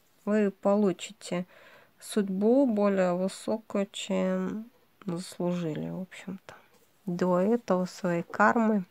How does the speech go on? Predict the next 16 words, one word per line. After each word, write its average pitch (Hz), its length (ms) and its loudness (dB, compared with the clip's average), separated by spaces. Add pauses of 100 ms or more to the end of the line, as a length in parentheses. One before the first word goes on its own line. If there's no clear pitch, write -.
(840)
вы 202 120 0
подниметесь 185 1040 4
выше. 175 640 -6 (520)
Но 208 220 8
за 214 180 6
счёт - 400 2
ваших 185 540 2
знаний 214 720 6
и - 40 4
работы 175 680 0
это 202 500 0
рабочий 170 680 -2
иерофант. 185 840 -4 (1000)
Это 208 360 2
не 180 160 6
принимающие 165 1300 2